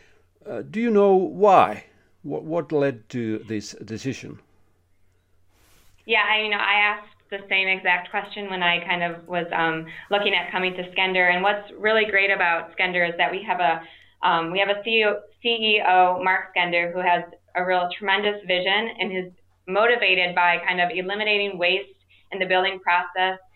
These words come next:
Speaker 2: and kind of optimizing productivity. And he's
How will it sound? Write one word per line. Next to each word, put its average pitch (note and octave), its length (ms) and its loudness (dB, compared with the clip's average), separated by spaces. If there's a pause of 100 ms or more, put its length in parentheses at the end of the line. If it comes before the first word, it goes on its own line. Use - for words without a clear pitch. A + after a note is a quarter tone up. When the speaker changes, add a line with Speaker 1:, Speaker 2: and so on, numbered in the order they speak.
(240)
Speaker 2:
and F3+ 260 0
kind F#3 160 0
of F3+ 60 0 (100)
optimizing F3+ 720 -2
productivity. E3 920 -2 (280)
And F#3 140 0
he's G#3 140 0